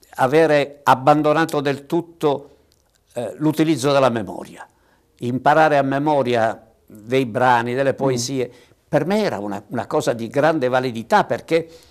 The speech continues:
Speaker 1: come tutti i muscoli, anche la memoria, se non viene allenato, si, si, si, si atrofizza, non va da nessuna parte. E quindi cominciammo a cercare di capi-, cominciai a cercare di capire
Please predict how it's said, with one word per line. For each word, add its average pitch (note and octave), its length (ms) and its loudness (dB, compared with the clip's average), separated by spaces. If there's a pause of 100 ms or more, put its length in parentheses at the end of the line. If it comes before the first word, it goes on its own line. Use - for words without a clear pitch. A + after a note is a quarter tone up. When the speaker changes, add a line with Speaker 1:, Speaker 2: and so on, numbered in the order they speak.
(200)
Speaker 1:
come D#3+ 240 2
tutti F#3 260 0
i D#3+ 40 4
muscoli, D3+ 480 0
anche C#3+ 240 2
la C#3+ 80 4
memoria, C#3+ 420 0
se C3+ 140 -2
non C#3 120 -2
viene C#3+ 200 -2
allenato, C3 580 -4 (260)
si, C3 320 -8
si, - 220 -10
si, G2+ 180 -14
si C3 160 -8
atrofizza, C3 760 -2 (300)
non C3+ 200 0
va C#3+ 140 8
da C3+ 80 4
nessuna B2+ 400 -2
parte. - 460 -8 (480)
E F3 180 2
quindi A3+ 260 0
cominciammo D#3+ 920 2 (280)
a D3 100 2
cercare G3+ 500 -2
di D#3+ 120 -6
capi-, D#3+ 260 -2
cominciai E3 640 0
a B2+ 60 2
cercare E3 420 -2
di D3 100 -4
capire C3 640 -2